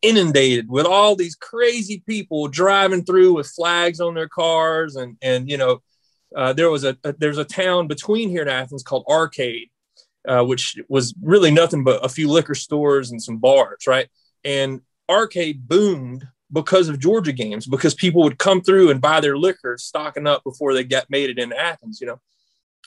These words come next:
Um, people in my family, you know, they kind of, my uncle, uh, he, he was a Georgia fan. He would turn on the game. My grandfather was,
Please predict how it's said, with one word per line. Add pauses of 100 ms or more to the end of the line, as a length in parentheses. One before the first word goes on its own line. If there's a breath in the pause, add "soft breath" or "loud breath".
(100)
Um, (880)
people
in
my
family,
you
know,
they (200)
kind
of, (480 soft breath)
my
uncle,
uh,
he,
he
was
a
Georgia
fan.
He
would
turn
on
the
game.
My
grandfather
was,